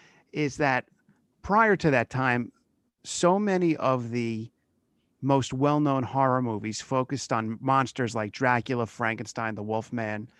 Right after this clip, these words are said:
these creatures that could never, never exist in the real world. But what Halloween did was something that was hypothetically possible, taking someone who escaped from a hospital who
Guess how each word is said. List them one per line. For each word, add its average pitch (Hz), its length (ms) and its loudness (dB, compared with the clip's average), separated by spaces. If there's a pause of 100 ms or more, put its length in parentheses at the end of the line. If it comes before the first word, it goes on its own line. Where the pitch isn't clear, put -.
(300)
these 139 180 -2
creatures 165 480 0
that 131 220 0
could 135 140 -2
never, 143 300 0
never 147 300 4
exist 117 340 -4
in 127 100 -4
the 107 100 -6
real 110 200 -4
world. 95 360 -6 (500)
But 139 180 0
what 139 140 -2
Halloween 160 640 2
did 98 300 -6 (380)
was 139 140 0
something 147 480 -2
that 120 300 0 (500)
was 151 200 0
hypothetically 160 920 2
possible, 120 560 -4
taking 135 460 -4
someone 123 440 -4
who 117 200 -4
escaped 127 420 -6
from 127 260 -2
a 117 220 -2 (300)
hospital 113 720 0
who 117 400 -2